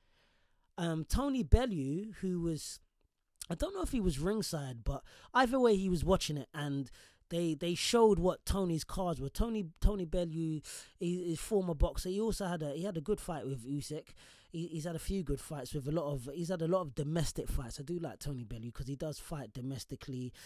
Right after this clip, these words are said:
and he's done his thing internationally, and, and he's done very well. David Haye, he's had fights with David Haye, I think twice. He's, you know, he's had fights with a lot of, um, a lot of local people. But, uh, Tony Bellew's card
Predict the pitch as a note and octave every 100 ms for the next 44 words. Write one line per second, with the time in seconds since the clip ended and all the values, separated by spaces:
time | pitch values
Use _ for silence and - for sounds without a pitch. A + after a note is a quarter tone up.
0 | - - F#3 G3+ F#3 F#3 F3 - E3 D3
1 | C#3+ D#3 D3 - D#3 D3+ C#3 D3 D3 D3
2 | E3 D3 E3 D3 E3 D#3+ E3 E3+ C3+ A2+
3 | C#3+ C3 C3+ - F3 F3+ F3 F3 - -
4 | - - - D3 D3+ - E3 - D3 D3+
5 | C#3+ C3 C#3 E3 F3+ F3 F3+ F3 E3 -
6 | C#3+ G#2+ - - G3 G3 G3 - - -
7 | - - D3+ C#3 C#3+ D3+ B2+ C3 C#3+ E3
8 | - F3+ - D3 D#3+ E3+ D3 C#3 D3 C#3
9 | C#3+ - - - - - E3+ F#3 E3 E3
10 | E3 - D#3 D3+ D3 C#3 A#2+ D3+ - -
11 | F3 - C4 C4+ F#3 B3 A#3+ G3+ F3 -
12 | - F#3+ E3 D3+